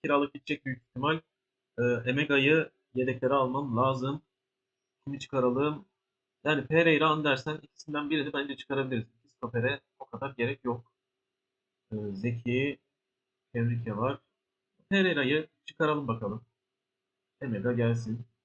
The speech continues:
Şöyle yapalım. Serdar'ı alalım. Hernandez'i de oyuna alalım. Yunus'u da alalım şu tarafa. Ali Akman'ı da alalım. Böyle kondisyonları yükseltmeye çalışalım.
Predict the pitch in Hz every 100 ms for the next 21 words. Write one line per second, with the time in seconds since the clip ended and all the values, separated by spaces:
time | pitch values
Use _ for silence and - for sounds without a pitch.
0 | _ _ _ _ _ _ - 123 101 95
1 | - 95 107 123 - _ _ _ _ _
2 | _ _ _ _ 123 113 117 110 95 95
3 | 127 - _ _ _ _ _ _ _ _
4 | _ _ _ 160 143 127 117 117 120 143
5 | - _ _ _ _ _ _ _ - 143
6 | 127 131 123 127 135 _ 135 131 131 135
7 | 127 127 127 _ 135 127 123 135 143 _
8 | _ _ _ _ _ _ _ - 147 143
9 | 131 135 127 113 104 - _ - 143 147
10 | 139 139 _ _ _ _ _ 127 123 127
11 | 139 131 139 123 120 135 127 123 131 120
12 | 127 127 123 113 - 113